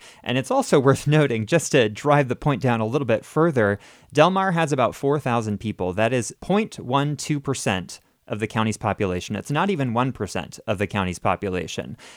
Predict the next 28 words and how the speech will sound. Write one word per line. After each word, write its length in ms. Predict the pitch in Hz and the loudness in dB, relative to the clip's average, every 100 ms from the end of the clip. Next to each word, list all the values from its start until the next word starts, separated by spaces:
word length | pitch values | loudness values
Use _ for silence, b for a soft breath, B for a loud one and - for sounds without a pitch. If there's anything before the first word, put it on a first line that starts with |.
| B - | B -2
And 140 | 127 120 | 0 2
the 60 | |
weighted 240 | 139 160 131 | 4 4 6
vote 160 | 139 | 4
guarantees 600 | 120 135 127 110 208 190 | 6 4 4 2 -2 0
that 240 | - 117 - | 2 2 2
even 300 | 165 202 196 | -4 0 2
though 180 | 170 156 | 4 4
it's 140 | 135 117 | 4 0
a 60 | |
fraction 500 | - 165 220 - 156 | -2 0 0 0 -4
of 100 | 123 | 0
a 60 | 120 | 0
percent 480 | - 107 117 101 104 | -2 -4 -2 -2 -4
of 60 | |
the 40 | 90 | -4
population, 800 | 104 95 95 139 196 - 120 | 0 0 0 0 0 0 0
Del 160 | 110 131 | 4 4
Mar 200 | 131 131 | 4 2
still 360 | - - 131 131 | 0 2 2 4
gets 200 | 120 117 | 0 0
one 320 | 110 117 110 | 0 0 2
vote. 320 | 143 139 - | 4 4 4
So 160 | - 117 | 0 0
really, 360 | 135 170 160 | 2 2 4
it's 140 | 127 - | 0 0
getting 260 | 131 127 | 0 2
about 240 | 120 113 | 2 2